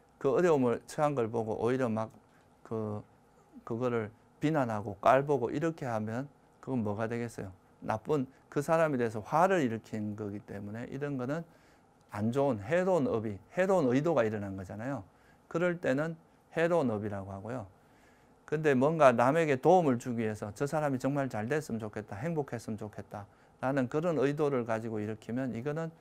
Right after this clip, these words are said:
유익한 의도가 되겠죠. 이런 거는 선업이라고 합니다.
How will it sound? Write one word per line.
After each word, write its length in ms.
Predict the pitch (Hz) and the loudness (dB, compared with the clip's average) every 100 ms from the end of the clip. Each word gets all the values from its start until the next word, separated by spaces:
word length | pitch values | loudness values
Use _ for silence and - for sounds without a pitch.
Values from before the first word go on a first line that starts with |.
| - - | -20 -8
유익한 480 | 131 151 170 - 110 | -2 -2 -2 -4 -6
의도가 360 | 98 95 98 98 | -6 -6 -8 -10
되겠죠. 460 | 104 104 - 95 - _ _ _ _ _ - - - | -12 -14 -14 -16 -18 _ _ _ _ _ -20 -14 -4
이런 300 | 170 180 156 | 0 2 2
거는 240 | 156 165 | 0 -2
선업이라고 680 | - 151 160 151 110 98 92 | -2 -2 0 0 -2 -6 -10
합니다. 420 | 95 98 - | -12 -12 -14